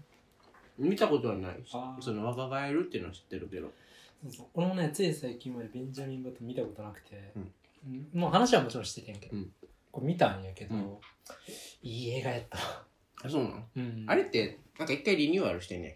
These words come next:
Speaker 1: け？
Speaker 2: え、そうなん？
Speaker 1: え、違う？
Speaker 2: え、知らん。
Speaker 1: 知らん。あれっていつ、いつのやつを見たん？それ。いつ公開したやつを見たん？
Speaker 2: え、わからんけど、割と映像はそんなに古く感じなかった。二千年代初期みたいな感じ。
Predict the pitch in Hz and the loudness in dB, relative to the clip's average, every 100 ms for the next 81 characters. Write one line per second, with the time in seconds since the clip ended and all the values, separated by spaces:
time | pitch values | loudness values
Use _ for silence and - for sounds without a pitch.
0 | - - 220 254 - 247 185 101 - _ | -14 0 2 2 2 4 4 -4 -16 _
1 | _ _ _ - - 120 151 180 - _ | _ _ _ -18 -10 -4 -2 -2 -4 _
2 | 151 156 147 151 - _ _ _ _ _ | -4 0 0 -2 -10 _ _ _ _ _
3 | _ _ _ _ _ _ - 113 - 123 | _ _ _ _ _ _ -2 -2 0 0
4 | 170 - 113 104 135 - - 139 151 156 | 2 2 -2 -2 -8 -8 -8 -4 0 0
5 | 165 107 82 - - - 101 92 120 143 | 0 -4 -6 -10 -14 -12 -12 -10 -6 -4
6 | 135 123 - - - - - 180 202 185 | -2 -4 -4 -10 -10 -16 -4 2 4 4
7 | 226 208 190 151 131 131 135 151 175 196 | 2 4 4 4 4 2 0 2 2 4
8 | 202 185 190 175 185 185 180 175 175 160 | 4 6 4 4 2 2 2 6 6 6
9 | - 220 220 196 190 180 175 131 110 113 | 4 4 6 4 4 0 2 0 0 -4
10 | 107 92 - - _ _ _ _ _ - | -4 -8 -14 -16 _ _ _ _ _ -20
11 | - - _ _ 170 160 170 175 175 160 | -20 -20 _ _ 4 4 6 6 6 4
12 | 120 107 - - 110 104 104 104 101 92 | 4 0 -2 -6 -8 -8 -8 -8 -8 -12